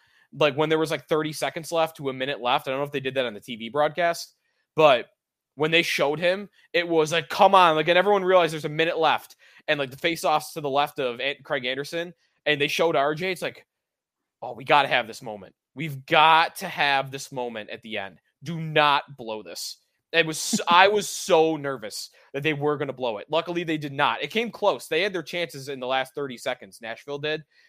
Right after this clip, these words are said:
Speaker 1: and we got the moment, right? What a moment to, uh, the other thing too, pressure cooker. I was like, I was, like, going like this when they were bringing R J out onto the ice, because you knew the ovation was gonna be awesome. The picture even was cool, like, to have that,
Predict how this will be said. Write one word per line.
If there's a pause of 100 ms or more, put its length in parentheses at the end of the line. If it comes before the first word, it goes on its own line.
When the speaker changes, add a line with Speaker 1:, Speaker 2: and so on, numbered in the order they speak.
(240)
Speaker 1:
and
we
got
the
moment,
right?
What
a
moment (600)
to,
uh, (380)
the
other
thing
too,
pressure
cooker.
I
was
like, (460)
I
was,
like,
going
like
this (240)
when
they
were
bringing
R
J
out
onto
the
ice,
because
you
knew (180)
the
ovation
was
gonna
be
awesome.
The
picture
even
was
cool,
like,
to
have
that,